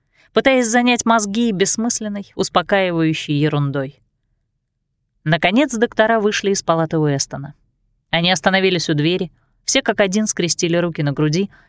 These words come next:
и принялись совещаться вполголоса, причём все были мрачны. «О боже», прошептала я. Пол взял меня за руку. «Что бы они ни сказали, Уэс справится.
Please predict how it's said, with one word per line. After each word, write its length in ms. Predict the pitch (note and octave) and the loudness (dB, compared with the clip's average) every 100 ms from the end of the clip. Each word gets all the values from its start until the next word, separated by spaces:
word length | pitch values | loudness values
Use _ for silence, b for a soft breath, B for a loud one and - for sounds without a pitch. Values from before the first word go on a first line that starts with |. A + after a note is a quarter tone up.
| b | b
и 100 | F3 | 0
принялись 440 | G#3 G#3+ A#3 C#4+ | 2 2 2 2
совещаться 600 | - A3+ G#3 - G3 - F3+ | 2 0 0 0 -2 -2 -6
вполголоса, 800 | - E3 D3+ D#3+ E3+ E3 E3 - _ _ _ | -2 -2 0 0 0 -4 -6 -14 _ _ _
причём 340 | - E3+ F#3+ D#3+ | -2 0 0 0
все 220 | - E3 | 0 0
были 180 | D3+ C#3+ | 0 0
мрачны. 500 | C#3+ C#3+ - C3+ C3+ _ _ _ _ _ _ _ _ _ _ _ _ | 0 -2 -6 -8 -14 _ _ _ _ _ _ _ _ _ _ _ _
«О 220 | G3+ G3+ | 2 2
боже», 540 | F#3 E3 D#3+ F3+ F#3+ F3+ B B _ _ _ | 0 -2 -2 -4 -8 -12 B B _ _ _
прошептала 500 | F3+ E3+ - - C#3+ | -2 0 -2 -2 0
я. 320 | C#3+ C#3+ C#3 _ _ _ _ _ _ | 0 -2 -4 _ _ _ _ _ _
Пол 240 | G3+ B3+ | 2 2
взял 240 | A#3 A3 G#3+ | 2 2 2
меня 220 | G#3+ G#3+ | 2 0
за 180 | F#3+ E3 | 2 0
руку. 300 | D#3+ - E3 _ _ _ _ _ _ _ | 0 -6 -18 _ _ _ _ _ _ _
«Что 320 | - - E3 | -8 0 2
бы 160 | C3+ D3 | 4 2
они 240 | C#3 C#3 | 4 2
ни 120 | C#3 | 2
сказали, 580 | C3+ - C#3 D3+ E3 F3+ | 0 -2 0 2 2 -2
Уэс 420 | - E3 D#3 F3 - | 0 2 4 2 0
справится. 800 | - - D3+ C#3+ B2+ - C#3+ | -2 -2 0 0 -2 -4 -4